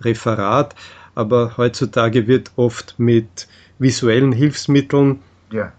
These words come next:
Speaker 1: gearbeitet. Man, man projek-, projiziert,
Speaker 2: Mhm.
Speaker 1: ähm,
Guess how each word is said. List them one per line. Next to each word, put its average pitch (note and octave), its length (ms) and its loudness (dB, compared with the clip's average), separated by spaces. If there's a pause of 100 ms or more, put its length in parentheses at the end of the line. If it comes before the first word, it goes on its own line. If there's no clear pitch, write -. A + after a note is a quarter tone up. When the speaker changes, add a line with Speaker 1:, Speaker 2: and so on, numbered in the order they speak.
Speaker 1:
gearbeitet. C3+ 920 0
Man, A#2+ 420 0 (200)
man A#2 240 0
projek-, A#2+ 360 2 (180)
projiziert, B2 880 0 (440)
Speaker 2:
Mhm. A2 160 -8
Speaker 1:
ähm, A#2+ 300 -2